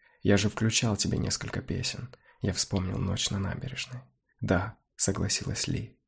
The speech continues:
«но ты же не требовал от меня никаких объяснений. Мы просто сидели и слушали. Теперь мне было легче вспоминать обо всем,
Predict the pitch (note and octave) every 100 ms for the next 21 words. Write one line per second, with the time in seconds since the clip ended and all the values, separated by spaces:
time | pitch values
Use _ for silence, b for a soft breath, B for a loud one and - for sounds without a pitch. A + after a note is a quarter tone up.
0 | _ _ B B G#2+ G#2 G2+ G2+ G2 G2
1 | A2 A#2 G#2 G2 G2 - G2+ G2+ G2+ G2+
2 | G2+ A2+ - A#2 G2 - A2 G#2 A#2 B2
3 | - _ _ _ _ b b G#2 - F#2+
4 | - G#2 G2+ G2 G#2 A2 G2 - G#2 G2+
5 | - - - - _ _ B B B -
6 | A#2+ A2+ G2 F2 F2+ G2 G2 G2+ - -
7 | - F#2 F#2 F#2 - - - - G#2+ A2+